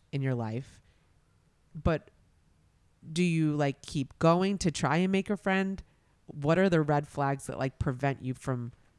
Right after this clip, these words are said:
for me, it's, like, people who don't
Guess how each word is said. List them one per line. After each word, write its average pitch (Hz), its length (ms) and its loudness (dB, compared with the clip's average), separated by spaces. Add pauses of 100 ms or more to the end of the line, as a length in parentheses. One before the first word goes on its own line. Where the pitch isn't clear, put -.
(340)
for 170 160 2
me, 190 380 2
it's, - 260 -4
like, 151 260 -2 (140)
people 160 400 0
who 147 400 0 (580)
don't 151 400 2